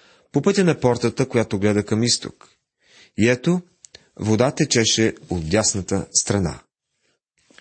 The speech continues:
Четиридесет и седма глава, стихове първи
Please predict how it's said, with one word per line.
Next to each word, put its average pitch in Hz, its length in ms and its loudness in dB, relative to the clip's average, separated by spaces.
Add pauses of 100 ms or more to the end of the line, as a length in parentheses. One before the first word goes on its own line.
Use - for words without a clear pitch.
(220)
Четиридесет - 480 -2
и 80 60 -4
седма 113 380 0
глава, 127 300 0 (400)
стихове - 480 -4
първи 107 360 0